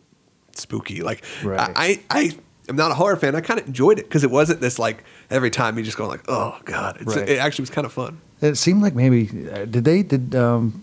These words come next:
Speaker 2: Universal hint at, like, parts of it being outside? I can't remember.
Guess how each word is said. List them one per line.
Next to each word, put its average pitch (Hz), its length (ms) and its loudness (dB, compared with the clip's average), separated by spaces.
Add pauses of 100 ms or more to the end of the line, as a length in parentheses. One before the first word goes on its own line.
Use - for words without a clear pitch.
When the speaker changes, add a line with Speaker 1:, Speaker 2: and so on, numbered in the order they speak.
Speaker 2:
Universal 143 400 2
hint 131 260 4
at, 110 160 2
like, 101 180 -2 (120)
parts - 280 -2
of 110 120 0
it - 60 -12 (120)
being 107 180 2
outside? 120 520 -2 (240)
I - 40 -16
can't 113 200 0
remember. 101 320 2